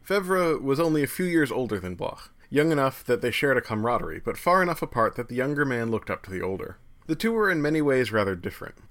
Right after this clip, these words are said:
Bloch was notoriously somewhat cold and analytic in style and personality, something that contrasted sharply with the unconventional and nomadic nature of his work in subject and methodology. By contrast, Febvre was described as colorful in his lectures,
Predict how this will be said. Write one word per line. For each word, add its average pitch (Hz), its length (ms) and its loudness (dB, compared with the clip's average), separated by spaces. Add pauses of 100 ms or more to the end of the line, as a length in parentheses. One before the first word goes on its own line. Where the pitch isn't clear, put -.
Bloch 135 340 -2
was 139 160 -4
notoriously 160 600 2
somewhat 123 320 -4
cold 135 340 -2
and 104 100 -2
analytic 101 520 -2
in 90 60 -10
style 107 380 0
and 92 80 -8
personality, 101 760 -6
something 123 280 0
that 107 140 -2
contrasted 107 640 -4
sharply 151 480 -2
with - 220 -12
the 104 160 -4
unconventional 123 720 -2
and 98 80 -4
nomadic 107 460 0
nature 107 440 -2
of - 160 -8
his 95 180 -6
work 107 360 -4 (260)
in 113 100 -6
subject 110 460 0
and 101 100 -6
methodology. 101 680 -2 (320)
By 139 100 0
contrast, 185 520 2
Febvre 156 440 2
was 127 200 -2
described 123 540 0
as 110 120 -2
colorful 120 500 0
in 92 100 -6
his 87 120 -10
lectures, - 480 -8